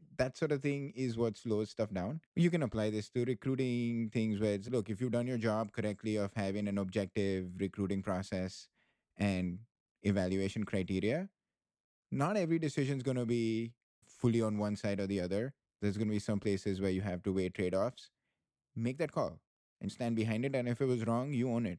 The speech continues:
That's okay. You don't have to be right. But I think the cumulative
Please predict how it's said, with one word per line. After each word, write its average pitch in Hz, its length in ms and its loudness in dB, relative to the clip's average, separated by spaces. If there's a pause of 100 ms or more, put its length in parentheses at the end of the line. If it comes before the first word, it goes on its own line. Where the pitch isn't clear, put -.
That's 104 200 -2
okay. 127 320 -2 (180)
You 101 140 -2
don't 107 160 2
have 104 260 -2
to - 80 -2
be 101 140 2
right. 101 240 0 (760)
But - 100 2
I 101 120 0
think 117 240 0
the 107 80 0
cumulative 120 960 0